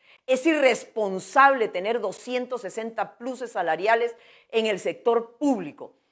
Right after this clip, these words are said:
Es irresponsable no combatir frontalmente el contrabando. Es irresponsable seguir pagando millones de dólares en alquileres públicos. Es irresponsable seguir sosteniendo un aparato estatal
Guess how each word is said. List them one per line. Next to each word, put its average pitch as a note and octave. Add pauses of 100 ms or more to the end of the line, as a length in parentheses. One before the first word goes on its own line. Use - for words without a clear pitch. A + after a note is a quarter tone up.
(180)
Es A#3
irresponsable A3+
no A3
combatir A3
frontalmente A3
el F#3+
contrabando. D#3 (360)
Es E4+
irresponsable C#4+
seguir A3+
pagando B3
millones A3+
de G3+
dólares C4+
en A3
alquileres F3+
públicos. C4 (380)
Es A#3+
irresponsable A#3
seguir G3+
sosteniendo A3+
un A#3
aparato F3+
estatal A3+